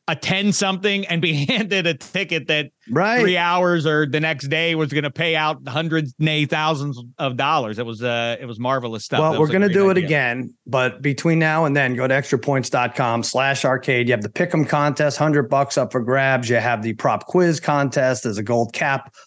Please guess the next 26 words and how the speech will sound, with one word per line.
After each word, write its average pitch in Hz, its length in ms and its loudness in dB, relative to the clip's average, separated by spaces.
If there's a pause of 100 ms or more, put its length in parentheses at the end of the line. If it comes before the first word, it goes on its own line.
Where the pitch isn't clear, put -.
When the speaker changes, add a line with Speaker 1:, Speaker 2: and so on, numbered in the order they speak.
(120)
Speaker 2:
up 135 160 0
for 127 80 -2
grabs. 131 320 0
A 107 40 2
lot 123 160 2
of 135 80 -4
people 147 240 0
showed 135 260 2
up 143 180 4
in 127 60 -2
their 123 120 2
gold 127 300 0
caps 131 340 -2
this 131 180 -2
weekend. 131 380 2
That 135 180 0
was 127 140 0
fun. 127 340 2
Rubbed 120 260 2
it 120 100 0
into 123 340 0
Brother 123 280 2
Bry 127 400 2
and 110 140 0
those 120 240 -2
who 101 120 -4